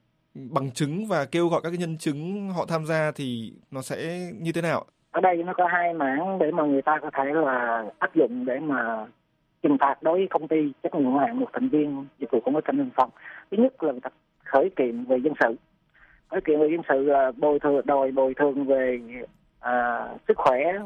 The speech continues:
Speaker 2: về nhân phẩm, về danh dự, uy tín. Như vậy á, nếu mà đòi bồi thường á, thì người ta chỉ cần một lời xin lỗi thôi. Và sau lời xin lỗi đó là anh phải thay đổi lại.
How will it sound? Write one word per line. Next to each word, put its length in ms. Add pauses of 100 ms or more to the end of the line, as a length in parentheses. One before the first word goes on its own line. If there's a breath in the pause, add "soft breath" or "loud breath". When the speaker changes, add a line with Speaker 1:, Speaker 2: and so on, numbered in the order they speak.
Speaker 2:
về 200
nhân 420
phẩm, 380
về 140
danh 160
dự, 200 (420)
uy 80
tín. 140 (1000 loud breath)
Như 160
vậy 220
á, 100
nếu 160
mà 100 (100)
đòi 180
bồi 140
thường 280
á, 140 (220)
thì 80
người 100
ta 180
chỉ 120
cần 180
một 160
lời 180
xin 100
lỗi 240
thôi. 100 (720)
Và 180 (500)
sau 180
lời 240
xin 80
lỗi 100 (180)
đó 160
là 120
anh 160
phải 240 (180)
thay 120
đổi 200
lại. 240